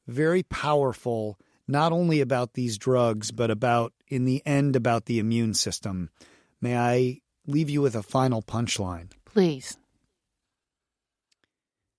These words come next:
Speaker 1: As much as the immune system is helping us survive a very challenging world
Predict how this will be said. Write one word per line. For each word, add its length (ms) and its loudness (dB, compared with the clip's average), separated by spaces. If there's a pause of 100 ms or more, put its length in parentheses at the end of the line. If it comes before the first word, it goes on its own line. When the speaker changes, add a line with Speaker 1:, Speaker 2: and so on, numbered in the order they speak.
(540)
Speaker 1:
As 200 0
much 360 0
as 260 -2
the 160 0
immune 360 0
system 640 -4 (120)
is 500 0 (280)
helping 480 -2
us 160 0
survive 720 0
a 60 -4
very 800 0
challenging 720 -2
world 560 0